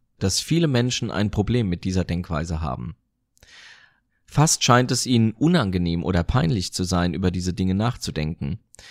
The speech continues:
Nicht zuletzt finden viele es einfach kitschig, so zu denken. Ich kann Ihnen aber auch sagen, will sagen, ich kann Ihnen versprechen, dass es unglaublich viel Spaß macht,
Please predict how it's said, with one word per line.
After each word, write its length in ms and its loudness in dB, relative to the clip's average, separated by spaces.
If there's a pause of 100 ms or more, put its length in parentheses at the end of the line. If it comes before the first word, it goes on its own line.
(320)
Nicht 240 2
zuletzt 380 0
finden 300 0
viele 280 2
es 220 -4
einfach 440 -2
kitschig, 640 -6 (140)
so 160 -8
zu 160 -8
denken. 480 -6 (1400)
Ich 260 0
kann 180 4
Ihnen 180 0
aber 220 4
auch 120 2
sagen, 540 2 (960)
will 200 2
sagen, 320 0
ich 140 -4
kann 160 -2
Ihnen 140 -6
versprechen, 720 -4
dass 140 -4
es 140 -4
unglaublich 580 0
viel 140 -2
Spaß 380 -4
macht, 300 -6